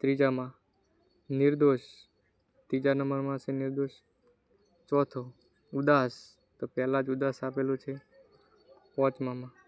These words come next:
શ્રદ્ધા, તો વચમાં શ્રદ્ધા આપેલું છે. છમાં રામાયણ, તો વચમાં રામાયણ આપેલું છે. આગળ જોઈશું પ્રશ્ન ત્રણ,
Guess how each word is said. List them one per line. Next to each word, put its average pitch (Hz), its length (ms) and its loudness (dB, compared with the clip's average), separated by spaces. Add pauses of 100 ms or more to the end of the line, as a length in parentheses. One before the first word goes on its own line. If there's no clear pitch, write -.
(600)
શ્રદ્ધા, 135 540 0 (520)
તો - 60 -12
વચમાં 127 360 -4
શ્રદ્ધા 127 420 -4
આપેલું 135 300 -2
છે. 135 160 -10 (920)
છમાં 139 400 0 (800)
રામાયણ, 135 520 0 (260)
તો - 100 -12
વચમાં 135 440 -6 (400)
રામાયણ 131 440 -6
આપેલું 131 340 -2
છે. 135 160 -12 (720)
આગળ 151 260 4
જોઈશું 165 340 2
પ્રશ્ન - 340 -2 (320)
ત્રણ, 127 240 -2